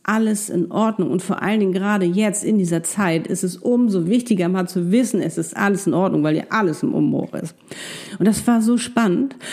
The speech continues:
Und dann war es so, dass die, äh, nächsten Tage,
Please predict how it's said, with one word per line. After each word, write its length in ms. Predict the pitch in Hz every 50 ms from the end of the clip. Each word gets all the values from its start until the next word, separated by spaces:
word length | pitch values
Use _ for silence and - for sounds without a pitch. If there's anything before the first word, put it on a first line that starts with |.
| - - - 226
Und 180 | - 208 190 160
dann 260 | 180 170 226 285 294
war 140 | 302 285 285
es 140 | 277 277 -
so, 240 | 262 254 262 269 262 - - - - -
dass 280 | - 208 208 208 - -
die, 320 | - 202 202 196 196 202 -
äh, 320 | 175 185 180 180 175 -
nächsten 520 | 190 185 180 185 196 185 - - - 156
Tage, 500 | 151 - 139 175 160 160 170 202 254 320